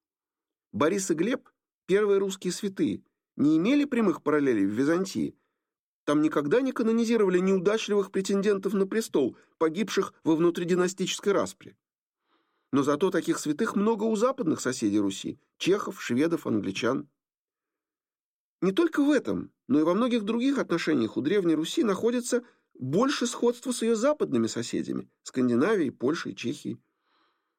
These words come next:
Образ правителя на Руси рождается, как и во всяком варварском королевстве, из культа воинской доблести, плодородия, чего угодно, но только не той чиновно-бюрократической атмосферы, вне которой немыслим византийский император,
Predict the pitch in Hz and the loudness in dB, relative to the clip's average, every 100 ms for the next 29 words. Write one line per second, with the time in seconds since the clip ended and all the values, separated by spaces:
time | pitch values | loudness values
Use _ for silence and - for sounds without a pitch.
0 | _ _ - 214 202 190 190 190 196 180 | _ _ -4 0 0 0 0 0 0 0
1 | 180 180 190 254 330 339 160 170 185 294 | 0 0 0 0 0 0 0 2 2 0
2 | 302 - 143 - 156 151 175 185 226 180 | 0 -4 -6 -4 -4 0 0 0 -2 0
3 | 147 180 160 147 147 147 147 156 - - | 2 2 2 -2 -4 -2 0 0 -2 -4
4 | - - _ - - - 247 240 160 175 | -16 -20 _ -8 -6 -2 -2 0 2 2
5 | 202 - 135 123 185 175 - 147 139 147 | 0 -2 0 0 0 -2 -4 -6 -2 0
6 | 139 135 170 - - _ - - 180 208 | 2 2 0 -2 -4 _ -6 0 2 2
7 | 214 262 208 127 - - - 156 160 202 | 2 0 2 0 -2 -12 0 2 2 0
8 | 196 208 202 254 254 _ - 208 208 185 | 0 -2 0 0 -2 _ 0 2 2 2
9 | 175 185 185 190 190 190 - 151 147 160 | 2 2 2 0 -2 -4 -2 -2 0 -2
10 | - - 247 233 - _ _ 139 190 196 | -2 -2 0 -2 -6 _ _ 0 2 2
11 | 190 196 196 175 170 175 185 180 185 196 | 0 2 2 2 2 0 0 0 2 0
12 | 196 202 - 220 262 247 185 - | -2 -10 -6 -4 0 2 0 -4